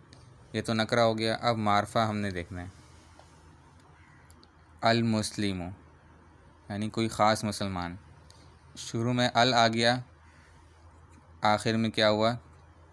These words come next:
एक पेश रह गई और ये रफ़ा हालत है। मार्फा बन रहा है। मार्फा क्यों बन रहा है? क्योंकि शुरू में अल आ गया।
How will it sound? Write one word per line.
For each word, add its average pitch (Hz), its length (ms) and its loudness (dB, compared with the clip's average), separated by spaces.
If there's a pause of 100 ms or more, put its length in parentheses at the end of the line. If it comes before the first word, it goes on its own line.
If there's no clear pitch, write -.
(460)
एक 107 260 0
पेश 104 220 0
रह 92 180 -4
गई 90 160 -10 (180)
और 104 140 0
ये 107 140 0
रफ़ा 101 300 2
हालत 87 340 -4
है। 87 100 -8 (1400)
मार्फा 101 500 2
बन 120 180 2
रहा 117 160 4
है। 120 160 -2
मार्फा 104 360 0
क्यों 120 200 -4
बन 113 120 2
रहा 113 100 0
है? 117 60 -2
क्योंकि 117 300 -4
शुरू 110 260 -2
में 110 120 -2
अल 101 200 0
आ 90 80 0
गया। 85 240 -8